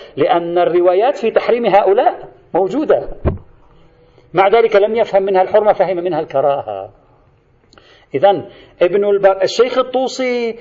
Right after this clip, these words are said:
يستطيع أن نصنفه في كتاب التهذيب والاستبصار على أنه خرق الإجماع حقيقة، يعني نسف القاعدة. ابن البراج أقر بالقاعدة، لم ينسفها، غاية الأمر ضيقها في ست أو سبع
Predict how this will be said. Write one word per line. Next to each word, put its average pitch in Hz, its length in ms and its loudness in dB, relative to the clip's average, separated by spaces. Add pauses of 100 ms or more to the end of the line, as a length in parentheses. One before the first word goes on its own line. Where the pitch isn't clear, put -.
(200)
يستطيع 208 540 -2
أن 196 120 0
نصنفه 190 680 0
في 180 160 -4
كتاب 190 400 2
التهذيب 196 560 -2
والاستبصار 196 880 2 (220)
على 160 180 2
أنه 214 380 2
خرق 254 360 4
الإجماع 175 400 0
حقيقة، 135 760 0 (280)
يعني 139 180 -2
نسف 196 300 0
القاعدة. 160 560 0 (840)
ابن 254 260 2
البراج 247 800 0 (260)
أقر 277 480 2
بالقاعدة، 240 800 2
لم 190 200 0
ينسفها، 262 680 0 (200)
غاية 190 320 4
الأمر 214 380 0
ضيقها 240 880 2
في 220 220 -6
ست - 280 -6
أو 214 220 0
سبع 208 640 0